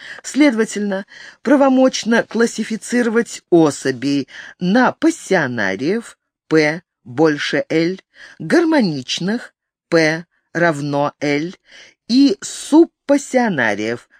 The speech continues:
П меньше Л. Соотношением этих групп определяется уровень пассионарного напряжения в системе, в нашем случае этносе. Вслед за пассионарным толчком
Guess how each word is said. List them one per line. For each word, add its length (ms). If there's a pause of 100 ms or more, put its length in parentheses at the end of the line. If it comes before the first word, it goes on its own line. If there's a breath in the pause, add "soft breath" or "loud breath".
(200 soft breath)
П 420
меньше 800
Л. 300 (1700)
Соотношением 1300 (100)
этих 460
групп 540 (240 loud breath)
определяется 1000
уровень 500
пассионарного 840
напряжения 640
в 60
системе, 680 (200 loud breath)
в 100
нашем 320
случае 540
этносе. 720 (520 loud breath)
Вслед 460
за 180
пассионарным 920
толчком 720